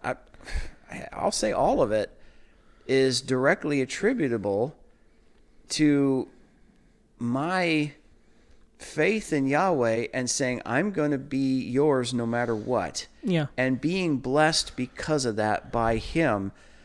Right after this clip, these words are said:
Speaker 1: What hits me and what hurts me is what you've been talking about just now, is everybody's talking about doom and gloom. When I look into the world,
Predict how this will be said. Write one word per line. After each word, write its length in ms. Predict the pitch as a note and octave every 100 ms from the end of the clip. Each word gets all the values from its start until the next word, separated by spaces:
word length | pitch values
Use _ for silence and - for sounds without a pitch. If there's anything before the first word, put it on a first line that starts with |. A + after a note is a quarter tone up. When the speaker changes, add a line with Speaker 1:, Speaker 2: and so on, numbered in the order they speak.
| - - - - - - -
Speaker 1:
What 300 | A#2+ B2+ -
hits 580 | - - - G3 A3 -
me 300 | A2 G2+ G2+ -
and 120 | A#2
what 140 | A#2+
hurts 280 | C#3 G3 -
me 100 | A#2
is 120 | G#2+
what 180 | A#2 G2
you've 180 | B2+ C3
been 120 | C3
talking 360 | C#3 C3+ C3 A2+
about 380 | G#2 G2+ -
just 220 | - A2 A#2
now, 240 | A2+ G#2
is 140 | G2 - - -
everybody's 920 | - C3 C#3+ D3+ C3 C3+ A#2 A2+ A2+
talking 320 | - A2 A2+ G#2+
about 280 | G#2+ C#2+
doom 220 | F2+ A2+ G#2+
and 140 | G2+
gloom. 380 | B2 C3+ G2+ F2+ - - - - -
When 160 | - A#2
I 120 | A#2+
look 260 | B2+ D3 D3+
into 220 | C3+ C3
the 100 | G#2+
world, 680 | G2+ A#2+ D#3+ B2 F#2 F2+